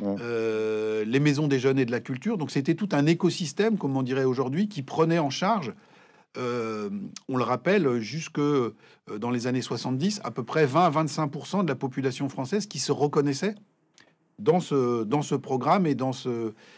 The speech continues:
Speaker 2: et dans cette, euh, vision des choses, et qui, euh, massivement votaient dans certains territoires de, de banlieue ou dans des territoires ouvriers pour le Parti, euh, communiste. Et donc, euh, la pierre angulaire de cette, euh, de cette contre-société communiste, c'était son maillage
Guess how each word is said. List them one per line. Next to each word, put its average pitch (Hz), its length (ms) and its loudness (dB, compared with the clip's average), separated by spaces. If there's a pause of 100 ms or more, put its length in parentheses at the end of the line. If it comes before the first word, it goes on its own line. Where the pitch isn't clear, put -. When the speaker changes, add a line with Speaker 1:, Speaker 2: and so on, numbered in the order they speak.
(140)
Speaker 2:
et 117 80 -6
dans 135 140 -2
cette, 135 260 -6
euh, 113 180 0
vision 139 340 -2
des 135 100 2
choses, 202 380 -2 (360)
et 110 80 -10
qui, 190 300 2
euh, 135 80 6
massivement 147 540 0
votaient 139 340 0
dans 151 120 -2
certains - 320 -8
territoires 123 460 -2
de, 104 360 -6
de 101 120 -6
banlieue 127 360 0
ou 151 80 0
dans 113 140 -2
des 107 140 -4
territoires 113 440 -6
ouvriers 120 440 -2 (480)
pour 190 160 6
le 160 100 6
Parti, 185 420 0
euh, 143 120 4
communiste. 135 580 -2
Et - 40 -14
donc, 165 260 0 (480)
euh, 117 300 -2 (880)
la 110 100 -4
pierre 185 300 4
angulaire 147 480 2
de 127 100 -2
cette, 113 320 -6
euh, 107 260 -6
de 107 120 -6
cette - 240 -6
contre-société 139 720 -2
communiste, 135 480 -2
c'était 175 280 0
son 147 180 -4
maillage 131 580 0